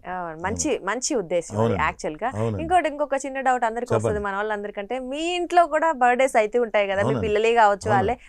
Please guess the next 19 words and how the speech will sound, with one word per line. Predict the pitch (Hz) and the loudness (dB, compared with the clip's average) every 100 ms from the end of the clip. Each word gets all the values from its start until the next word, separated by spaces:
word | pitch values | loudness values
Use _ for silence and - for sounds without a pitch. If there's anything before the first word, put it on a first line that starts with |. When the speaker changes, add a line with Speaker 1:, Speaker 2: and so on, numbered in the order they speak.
| - | -4
Speaker 1:
మరి | 277 | 2
వాళ్ళే | 262 262 302 330 | 6 6 8 6
కూడా | 320 311 | 6 2
మీరు | 302 277 | 0 -2
ఇంత | 254 233 247 226 208 - | -4 2 2 2 0 -2
Speaker 2:
ఆ, | 143 160 | -4 -2
చే-, | 220 | -4
Speaker 1:
ఎంజాయ్‌గా | 208 233 262 269 269 | -4 2 4 4 2
చేస్తారా, | 254 226 254 | -2 0 2
Speaker 2:
చేస్తాం. | 254 247 269 | 4 4 4
Speaker 1:
సెలబ్రేట్ | 240 226 240 220 | 0 -2 -2 -2
Speaker 2:
కంపల్సరీగా | 220 226 160 | -2 0 0
Speaker 1:
చేస్తారా? | 151 123 | 0 -4
Speaker 2:
చేసుకుంటాం. | 110 117 104 95 | -6 -6 -6 -4
ప్రతి | 98 113 | -4 -2
Speaker 1:
<laughs> | 123 226 269 226 240 | 0 0 0 -2 -6
Speaker 2:
ఇప్పుడు | - | -6
నాకు | 110 110 110 | -2 0 0
ఇద్దరు | 101 113 | 0 2